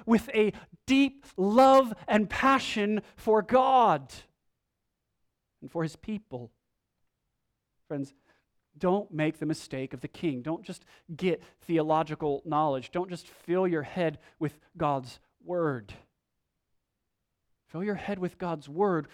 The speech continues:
with the goal of loving God more. It's possible to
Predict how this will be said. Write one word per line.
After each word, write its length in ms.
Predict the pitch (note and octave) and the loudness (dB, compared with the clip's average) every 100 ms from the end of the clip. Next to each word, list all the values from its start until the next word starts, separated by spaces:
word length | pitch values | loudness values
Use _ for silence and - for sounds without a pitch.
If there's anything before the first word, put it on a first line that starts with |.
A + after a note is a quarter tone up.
| - | -8
with 260 | D3+ - C#3+ | -8 -8 -8
the 100 | C3+ | -8
goal 920 | B2+ F3 A3 C4 G#3 C#3 C3 D3+ - _ _ - | -8 0 6 8 8 4 0 -2 -4 _ _ -12
of 140 | D#3+ | -10
loving 600 | C#3+ D#3+ A3 G3+ A3 F#3+ | -8 2 2 2 -4 -4
God 540 | C#3+ F#3+ F#3 F#3 F3 E3+ _ _ _ _ - | 0 4 6 4 0 -4 _ _ _ _ -6
more. 680 | F3+ F#3+ F3 B2 G2+ - _ _ _ _ _ _ _ _ _ _ _ _ _ _ _ _ _ | -2 2 2 0 -4 -14 _ _ _ _ _ _ _ _ _ _ _ _ _ _ _ _ _
It's 100 | _ | _
possible 460 | - F#3+ - G3 E3+ | -6 -6 -4 -4 -4
to 180 | - | -6